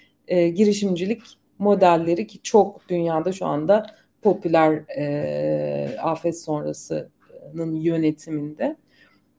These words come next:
E, bu konulara bakıyoruz aslında ve, e, hani çok fazla şey de anlatabilirim. Bilemiyorum hani buradan nereye doğru gidelim.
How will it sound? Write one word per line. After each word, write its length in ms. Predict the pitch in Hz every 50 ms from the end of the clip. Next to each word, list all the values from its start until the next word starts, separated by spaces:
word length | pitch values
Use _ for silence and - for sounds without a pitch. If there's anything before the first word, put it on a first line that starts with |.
| _ _ - -
E, 200 | 196 208 202 254
bu 120 | 277 285
konulara 420 | 302 302 277 262 262 254 262 254
bakıyoruz 520 | 214 190 - - 170 151 147 143 143 147 151
aslında 580 | 147 151 151 - - 170 175 190 202 269 262
ve, 80 | 254 254
e, 400 | 233 - - - - - - - _ _ _ _ _ - -
hani 300 | - 214 202 190 196 196
çok 260 | - 254 233 240 -
fazla 640 | - 202 185 180 175 180 202 202 196 - - - _ _ _ _ _ _ _
şey 280 | - - 214 190 185 175
de 60 | 196
anlatabilirim. 720 | 185 185 185 180 175 - - 180 175 165 170 156 151 156 156
Bilemiyorum 400 | 156 160 165 160 156 143 143 143
hani 200 | 147 147 147 147
buradan 400 | 151 - - 147 143 143 151 151
nereye 320 | 151 147 147 147 143 143
doğru 220 | 147 147 143 143 143
gidelim. 380 | 143 143 - - - - -